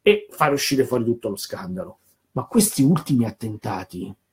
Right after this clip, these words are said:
sono veramente molto strani, questi attentati. Prendo una macchina e mi butto sulla folla.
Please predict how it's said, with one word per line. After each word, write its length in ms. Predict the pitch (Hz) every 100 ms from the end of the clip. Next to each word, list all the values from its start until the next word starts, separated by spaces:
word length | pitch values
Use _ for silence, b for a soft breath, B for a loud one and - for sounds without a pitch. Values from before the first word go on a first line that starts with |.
| _ _
sono 520 | - - 147 143 135
veramente 840 | 127 131 131 170 294 254 151 110
molto 560 | 104 190 269 - - -
strani, 480 | - 104 95 90
questi 240 | 90 90 95
attentati. 580 | 98 98 - 87 - 90 _ _ _ _ _ _ _ _
Prendo 340 | 220 220 185
una 160 | 180 190
macchina 420 | 254 262 - 160
e 40 |
mi 100 | 147
butto 360 | 143 202 240 180
sulla 260 | 135 170
folla. 560 | 135 196 151 127 117 -